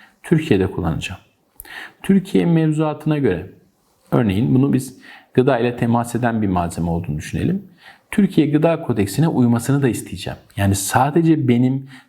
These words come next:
teknik şartnamemde ifade ettiğim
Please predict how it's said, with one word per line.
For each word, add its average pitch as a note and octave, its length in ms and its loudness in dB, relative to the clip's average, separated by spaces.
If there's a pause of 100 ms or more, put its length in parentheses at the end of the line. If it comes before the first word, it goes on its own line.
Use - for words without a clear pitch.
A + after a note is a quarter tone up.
teknik C#3 340 0
şartnamemde A#2 920 0
ifade A2 580 0
ettiğim A2+ 540 0